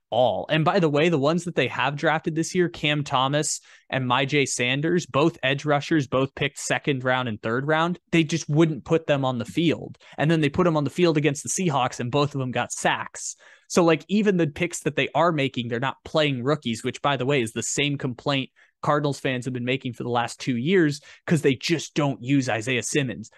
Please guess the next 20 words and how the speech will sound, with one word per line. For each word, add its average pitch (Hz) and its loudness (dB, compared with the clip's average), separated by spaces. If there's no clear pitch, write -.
They 131 2
didn't 151 2
use 151 2
Hassan 135 -2
Reddick. 160 2
He 151 -4
left 143 0
Arizona, 139 2
had 120 -4
a 104 -8
breakout 139 0
twelve 131 0
sack 123 -2
campaign 123 -4
with 113 -6
the, 107 -4
with 131 -2
Carolina, 156 0
goes 127 2
to 113 -4